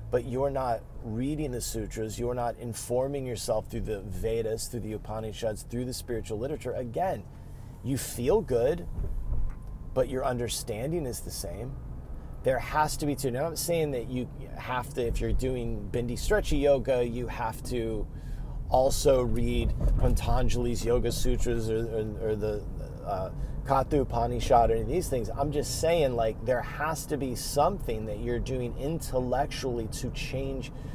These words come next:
your understanding of life. And if you're working with whatever it is, whatever book, Power of Now, but you're also doing yoga, holy shit, that would be a very powerful thing. But if you just read The Power of Now, for instance, and, like,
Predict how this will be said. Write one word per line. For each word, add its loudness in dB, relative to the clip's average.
your 2
understanding 0
of -2
life. -2
And 2
if 0
you're 2
working 2
with 4
whatever 10
it -4
is, -6
whatever 8
book, -2
Power 12
of 8
Now, 6
but 6
you're 2
also 10
doing 6
yoga, 10
holy 10
shit, 4
that 10
would 8
be 4
a 4
very 6
powerful 2
thing. -2
But 2
if -2
you 0
just 4
read 0
The 2
Power 8
of 4
Now, 4
for 0
instance, -4
and, -2
like, 0